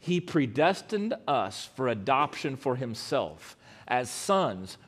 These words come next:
through Jesus Christ according to the purpose of his will, to the praise of his glorious grace, which he's blessed us in the beloved. In the same way that sometimes we can pick apart the attributes of God, we often take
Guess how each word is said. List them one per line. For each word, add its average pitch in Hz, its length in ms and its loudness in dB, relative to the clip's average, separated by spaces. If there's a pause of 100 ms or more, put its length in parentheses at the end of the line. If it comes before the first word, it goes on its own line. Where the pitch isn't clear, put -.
through 131 180 -2
Jesus 160 520 -2
Christ 127 640 2
according 151 580 -2
to - 100 -18
the - 80 -10
purpose 180 640 -2
of 120 140 -2
his 117 140 -6
will, 120 320 0 (880)
to - 80 -6
the 143 80 4
praise 185 640 8 (260)
of 127 120 2
his 117 120 0
glorious 170 600 2
grace, 143 460 2
which 123 140 -6
he's 131 180 -4
blessed 147 480 0
us 147 260 0
in 147 160 -4
the 151 80 -2
beloved. 135 420 2
In 110 80 -4
the 113 80 -6
same 160 320 -2
way 143 140 2
that 131 140 -4
sometimes 139 600 -2
we 135 120 -2
can 113 120 -4
pick 160 220 -4
apart 151 380 2
the 131 140 -4
attributes 139 500 -2
of 101 160 -8
God, 135 340 2
we 131 80 -2
often 127 400 -2
take - 340 -4